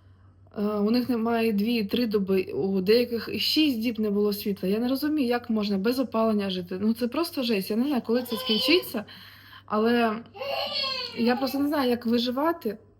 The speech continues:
Да, Ніколь? Як виживати взагалі з дітками, тим паче? О,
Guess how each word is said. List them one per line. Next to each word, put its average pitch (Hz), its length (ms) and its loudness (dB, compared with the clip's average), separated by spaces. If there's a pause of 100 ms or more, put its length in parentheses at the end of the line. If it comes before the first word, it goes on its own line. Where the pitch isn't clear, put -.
Да, 277 200 2
Ніколь? 262 380 -2 (1400)
Як 320 240 0
виживати 254 420 -2
взагалі 240 380 -2
з - 20 -4
дітками, 220 480 -4
тим 196 160 -4
паче? 185 400 -4
О, 190 560 -4